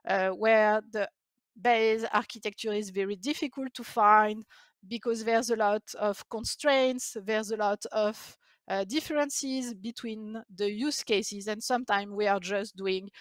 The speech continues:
many architecture that we are trying to fit together. So sometimes it is easier than some other times.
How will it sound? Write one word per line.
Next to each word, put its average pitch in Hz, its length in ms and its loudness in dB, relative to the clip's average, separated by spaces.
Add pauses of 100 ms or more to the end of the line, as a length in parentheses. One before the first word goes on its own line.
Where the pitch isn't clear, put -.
(220)
many 220 720 0
architecture 214 640 0
that 196 280 0
we 208 40 0
are 202 140 0
trying 233 560 2 (140)
to 208 120 -8 (440)
fit - 340 -6
together. 208 580 2
So 208 300 -4
sometimes 214 580 0
it - 160 -12
is 202 200 -10 (500)
easier 214 380 2
than 185 400 2 (320)
some 196 280 -6
other 190 180 -4
times. 214 580 2